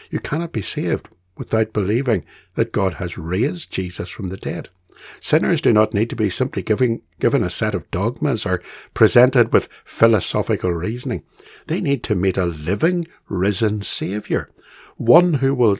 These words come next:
take them as sinners and forgive their sins and regenerate them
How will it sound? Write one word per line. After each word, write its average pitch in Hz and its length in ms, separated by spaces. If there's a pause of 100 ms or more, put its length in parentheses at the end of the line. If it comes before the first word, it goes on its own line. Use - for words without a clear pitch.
take - 380
them 147 260
as 110 220
sinners 139 560 (320)
and 113 160
forgive 113 580
their 92 160
sins 113 580 (300)
and 101 320
regenerate 135 1120
them 101 260